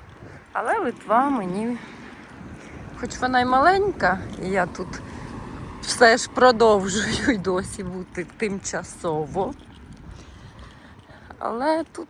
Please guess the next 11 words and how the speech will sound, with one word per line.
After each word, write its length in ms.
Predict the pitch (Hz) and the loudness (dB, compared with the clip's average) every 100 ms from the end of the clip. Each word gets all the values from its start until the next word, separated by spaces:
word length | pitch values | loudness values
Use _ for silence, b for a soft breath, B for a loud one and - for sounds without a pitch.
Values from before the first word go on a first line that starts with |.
| - | -4
краще, 420 | 311 359 - 294 | -2 0 -4 -6
ніж 220 | 247 240 | -4 -6
в 20 | |
Польщі, 720 | - - 170 160 170 - - | -8 -2 2 2 0 -6 -6
попри 460 | 175 208 185 - 180 - - | -4 -2 -2 -4 -8 -10 -4
те, 240 | 202 254 | -2 -2
що 240 | - - | -4 -2
я 260 | 196 190 214 | 0 0 0
люблю 480 | 214 214 196 190 175 | -2 -4 -2 -2 0
великі 520 | 151 151 143 - - | -2 -4 -6 -8 -10
міста. 640 | 156 151 - - 156 131 | -8 -6 -2 2 2 0